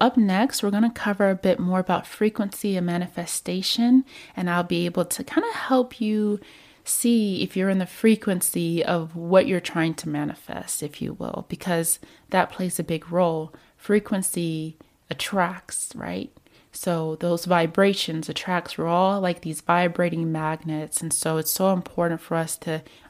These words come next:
keep that frequency in alignment, especially if we are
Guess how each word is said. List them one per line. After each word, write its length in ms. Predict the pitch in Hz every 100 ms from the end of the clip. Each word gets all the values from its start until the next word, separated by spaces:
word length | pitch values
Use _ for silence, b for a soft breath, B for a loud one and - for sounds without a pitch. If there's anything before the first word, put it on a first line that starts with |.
| -
keep 320 | - 262 254
that 220 | 196 -
frequency 580 | - 170 - 160 - 160
in 100 | 156
alignment, 680 | 156 156 160 165 160 156 - -
especially 640 | - 202 196 - 185 165
if 180 | 165 -
we 140 | 165
are 260 | 160 156